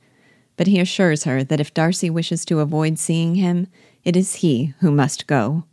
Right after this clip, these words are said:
He says that the late Mister Darcy was one of the best men that ever breathed,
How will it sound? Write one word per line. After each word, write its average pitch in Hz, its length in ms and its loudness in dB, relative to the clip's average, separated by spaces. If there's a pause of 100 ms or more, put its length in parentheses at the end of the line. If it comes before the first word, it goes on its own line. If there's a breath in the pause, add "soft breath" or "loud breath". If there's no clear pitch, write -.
(880)
He 175 100 0
says 170 420 2
that 160 140 -2
the 151 140 0
late 170 320 0
Mister 175 320 0
Darcy 165 420 0
was 165 220 0
one 151 160 2
of 139 100 -2
the 156 80 0
best 156 380 -2
men 147 320 2
that 143 240 -2
ever 156 260 2
breathed, 143 640 -2